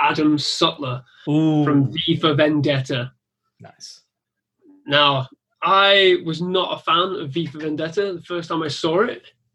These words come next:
Speaker 1: Um, it took me to actually read the graphic novel and then rewatch it a couple of times before I actually became, you know, quite appreciative of,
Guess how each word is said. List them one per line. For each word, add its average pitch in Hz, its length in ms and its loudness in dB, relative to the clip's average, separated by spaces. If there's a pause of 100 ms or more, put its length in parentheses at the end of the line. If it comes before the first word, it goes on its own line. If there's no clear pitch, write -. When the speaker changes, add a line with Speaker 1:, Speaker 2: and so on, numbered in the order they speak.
(160)
Speaker 1:
Um, 143 840 2
it 165 220 -4
took - 240 -2
me 160 200 4
to 165 120 0
actually 147 380 -2
read 151 520 2 (520)
the 143 360 2
graphic 151 340 0
novel 135 500 0 (120)
and 139 80 -2
then 127 300 0
rewatch 143 640 0
it - 140 -4
a - 380 -20
couple 247 240 2
of 165 80 0
times 127 260 0
before 135 200 2
I 139 100 4
actually 143 220 -2
became, 147 540 0
you 143 100 0
know, 127 200 -2 (920)
quite 139 280 0
appreciative 139 800 0 (100)
of, 131 260 0